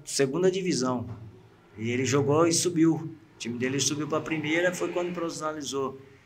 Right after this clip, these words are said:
em noventa e dois, aí se tornou Kashima, da cidade,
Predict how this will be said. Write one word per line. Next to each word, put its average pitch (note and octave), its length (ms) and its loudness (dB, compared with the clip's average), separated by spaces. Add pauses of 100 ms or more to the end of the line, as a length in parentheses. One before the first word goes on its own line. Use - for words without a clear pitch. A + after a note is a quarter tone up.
(160)
em A#2+ 80 -6
noventa B2+ 400 -2
e C3 80 2
dois, D3 500 4 (380)
aí C#3 360 -2
se C#3+ 180 -4
tornou C#3+ 600 0 (240)
Kashima, D3+ 640 2 (460)
da A#2 100 -4
cidade, A#2 760 2